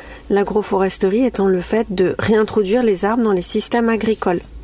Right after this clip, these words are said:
Alors nous sommes organisés en société coopérative, nous sommes une scop, euh, avec onze salariés, dont huit sont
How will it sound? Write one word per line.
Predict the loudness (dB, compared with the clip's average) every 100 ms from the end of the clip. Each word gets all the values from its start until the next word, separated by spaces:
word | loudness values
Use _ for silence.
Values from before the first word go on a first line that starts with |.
| -18 -16 -16 -2
Alors | 0 2
nous | 2
sommes | 2 2 2
organisés | 2 2 2 2 2 4
en | 2 2
société | 0 -2 -2 0 0
coopérative, | 0 0 0 -2 -2 -2 0
nous | 0
sommes | 0 0 2
une | 0 0
scop, | -4 -2 -4 -4 -6 -6 -8 -14 -16 -4
euh, | 0 2 2 2
avec | 2 0 0 0
onze | 0 2
salariés, | 2 2 2 2 2 0 -2 -10 -10 0
dont | 2 2
huit | 2 2 0
sont | 0 0